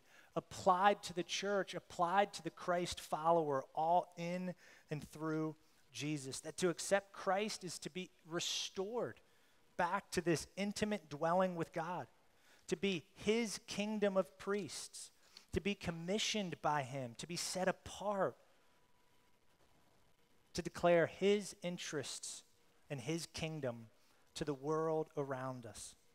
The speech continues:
In an instant, you're forgiven, you're adopted, you're cleansed from sin, you're granted or imputed the righteousness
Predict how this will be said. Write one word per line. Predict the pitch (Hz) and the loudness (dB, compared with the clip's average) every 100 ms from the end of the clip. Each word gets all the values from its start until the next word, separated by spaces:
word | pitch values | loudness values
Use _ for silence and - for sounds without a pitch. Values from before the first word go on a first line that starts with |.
| - | -8
In | 160 | -4
an | 160 | -2
instant, | 175 185 - 185 135 | -2 -2 -2 -2 0
you're | 147 | 0
forgiven, | - - 151 147 147 143 120 - _ _ _ _ _ - | 0 -2 -4 -2 0 -2 -8 -18 _ _ _ _ _ 2
you're | 170 | 4
adopted, | 160 - 151 156 - 165 135 - _ _ _ - | 4 0 0 0 -2 -4 -4 -6 _ _ _ 0
you're | 175 | 0
cleansed | - - 185 190 190 - | 0 0 0 0 -2 -4
from | - 185 170 | -4 -4 -2
sin, | - 175 170 151 | -4 -2 -2 -2
you're | 151 151 - | -4 -6 -8
granted | 160 175 196 202 - 160 147 | -10 -2 0 0 -2 -2 -2
or | 151 147 | -2 -2
imputed | 139 - 180 180 170 - | -6 -14 -8 0 0 0
the | 147 | -6
righteousness | 131 151 165 - 180 165 - 156 151 147 - | -4 -4 -2 -2 -4 -4 -6 -6 -6 -6 -8